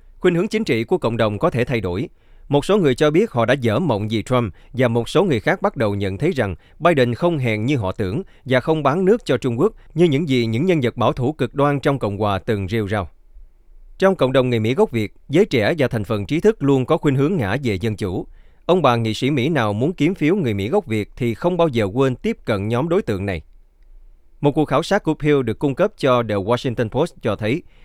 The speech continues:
trong khi sáu mươi tám phần trăm cử tri Mỹ gốc Việt từ năm mươi tuổi ủng hộ Cộng hòa,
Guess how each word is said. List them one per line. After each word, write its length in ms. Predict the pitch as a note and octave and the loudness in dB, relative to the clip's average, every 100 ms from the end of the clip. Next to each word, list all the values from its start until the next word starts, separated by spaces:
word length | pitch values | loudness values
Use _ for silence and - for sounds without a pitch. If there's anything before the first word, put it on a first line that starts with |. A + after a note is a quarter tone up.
| - | -6
trong 160 | - D#3 | 0 0
khi 180 | D#3+ D3+ | 2 0
sáu 220 | - C#3+ | 0 0
mươi 120 | G3 | 0
tám 180 | D3+ D3 | 0 -2
phần 180 | D3 G#2 | -2 -2
trăm 200 | B2+ B2 | -2 0
cử 200 | A2+ C#3 | -2 -2
tri 200 | C#3+ B2 | 0 0
Mỹ 200 | G2+ A2 | -2 -2
gốc 180 | G3+ A2+ | -4 -2
Việt 220 | G#2+ - | -4 -4
từ 200 | - G#2+ | -2 -2
năm 280 | G2+ B2 D3 | 0 -2 0
mươi 120 | C#3+ | -2
tuổi 220 | C3+ F#2+ G#2+ | -2 -4 -4
ủng 220 | A2 F3 | -4 -2
hộ 160 | G#2 | -4
Cộng 200 | F#2+ G2+ | -4 -4
hòa, 220 | G2 G2 | -2 -4